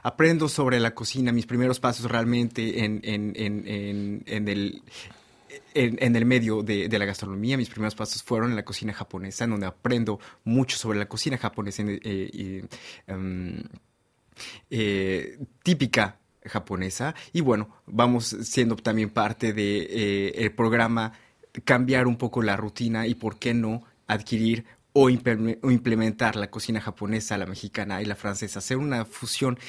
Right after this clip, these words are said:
importante, es sumamente interesante para mí también poder tener este, este, esta experiencia.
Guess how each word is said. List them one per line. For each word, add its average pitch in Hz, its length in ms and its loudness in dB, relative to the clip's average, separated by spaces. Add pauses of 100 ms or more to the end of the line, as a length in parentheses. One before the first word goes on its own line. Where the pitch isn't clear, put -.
(160)
importante, 117 540 0
es 110 60 -4
sumamente 120 480 0
interesante 104 500 -2
para 92 220 -6
mí 98 120 -4
también 95 420 -6 (260)
poder 104 440 0 (240)
tener 104 280 0
este, 95 680 -6
este, 95 500 -8
esta 98 160 -2
experiencia. - 460 -8